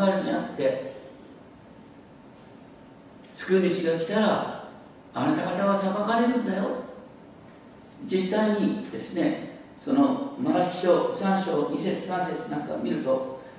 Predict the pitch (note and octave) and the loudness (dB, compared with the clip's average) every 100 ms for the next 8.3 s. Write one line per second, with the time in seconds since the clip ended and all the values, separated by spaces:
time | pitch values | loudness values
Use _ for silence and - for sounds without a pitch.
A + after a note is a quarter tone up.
0 | - - A3+ C4 B3+ B3 - - - F3+ | -12 0 4 6 6 6 4 4 2 0
1 | G3+ G#3 G3 F3+ D3 - F#3 G3 F#3+ E3+ | 0 0 0 2 2 0 0 2 2 0
2 | - - - - G3+ G#3+ G#3+ G#3 F#3+ - | -2 -4 -4 -4 -4 -2 0 0 0 -2
3 | - - - - - - D#3 C3+ - - | -6 -10 -10 -10 -12 -8 -4 -2 -4 -8
4 | - - - - - - - - - - | -14 -20 -20 -20 -20 -20 -20 -20 -20 -20
5 | - - - - - - - - - - | -20 -20 -20 -20 -20 -20 -20 -20 -20 -20
6 | - C3 D3 C3 D3+ D3+ F3+ F3 D3 - | -6 0 0 0 0 0 2 4 2 0
7 | C3 B2+ D3+ - - - - B3 - - | -4 -4 -2 -4 -4 -6 -8 -10 -14 -14
8 | - - - | -14 -14 -16